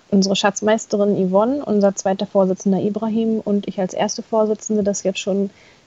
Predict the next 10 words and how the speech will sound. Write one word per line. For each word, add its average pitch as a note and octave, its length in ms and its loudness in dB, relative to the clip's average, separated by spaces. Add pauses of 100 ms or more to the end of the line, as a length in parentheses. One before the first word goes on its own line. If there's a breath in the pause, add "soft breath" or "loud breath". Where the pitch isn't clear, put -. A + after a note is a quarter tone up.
(120)
ziemlich C4+ 480 0
lange A3 280 0
machen, A3 440 0
schon G3+ 420 0
mehr G#3 220 2
als A3+ 180 2
eine, G#3 480 0
ähm, G#3 440 0 (520)
Wahlperiode G#3+ 920 2 (480 soft breath)
und G3+ 460 2